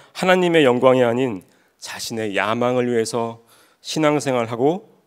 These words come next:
목회하다가 그것이 들통난 사람들을 우리는 수없이 보아왔습니다.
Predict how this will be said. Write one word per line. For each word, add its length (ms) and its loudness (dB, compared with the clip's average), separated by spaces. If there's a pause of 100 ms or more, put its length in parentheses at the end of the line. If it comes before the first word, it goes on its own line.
(160)
목회하다가 920 -6 (480)
그것이 340 -2
들통난 580 2
사람들을 560 -2
우리는 300 -6
수없이 760 -10
보아왔습니다. 760 -12